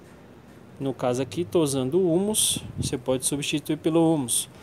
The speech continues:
Depois que seu vaso tá aqui, ó, você vai fazer só a manutenção, só fazer o, a adubação,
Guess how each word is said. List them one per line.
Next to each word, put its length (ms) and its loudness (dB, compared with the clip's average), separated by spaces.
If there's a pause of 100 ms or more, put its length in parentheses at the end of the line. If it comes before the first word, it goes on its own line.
(520)
Depois 440 6
que 80 0
seu 220 6
vaso 320 6
tá 100 2
aqui, 300 2
ó, 120 0 (140)
você 160 -4
vai 140 2
fazer 200 2
só 200 4
a 60 6
manutenção, 760 0 (300)
só 220 -4
fazer 340 -2
o, 260 -2 (1300)
a 60 0
adubação, 640 2